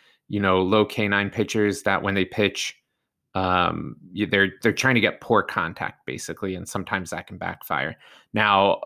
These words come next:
for a pitcher with high K nine, you sometimes get players like Max Scherzer or Justin Verlander who will give up home runs, um, just because they throw hard, um, but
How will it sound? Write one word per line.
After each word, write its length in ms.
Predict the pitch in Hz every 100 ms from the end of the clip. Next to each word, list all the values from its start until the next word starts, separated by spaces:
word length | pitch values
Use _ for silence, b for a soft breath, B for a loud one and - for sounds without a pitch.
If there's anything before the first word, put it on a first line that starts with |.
| 90
for 180 | - 110
a 60 | 98
pitcher 360 | 131 120 117
with 120 | 101 95
high 220 | 104 95
K 240 | - 104
nine, 520 | 104 139 127 120 113 - -
you 440 | 104 104 101 98 - b b
sometimes 500 | - 123 110 113 101
get 180 | 113 107
players 420 | - 107 104 92
like 280 | 101 95 -
Max 240 | 98 90 -
Scherzer 840 | - 135 127 113 123 117 113 107 101
or 140 | 98
Justin 500 | 95 101 - 98 95
Verlander 720 | 135 143 120 110 104 104 101 95 -
who 460 | 101 98 95 92 - b b b
will 120 | 101
give 220 | 92 110 101
up 180 | 98
home 240 | - 92 92
runs, 560 | 113 120 113 110 - _ _ _ _
um, 380 | 95 92 90 76
just 300 | - 92 -
because 420 | 87 - 101 90 - -
they 300 | 95 90 80 - _ _ -
throw 240 | 104 101
hard, 540 | 98 95 95 107 107 - 98
um, 540 | 95 90 85 82 80 -
but 320 | 95 -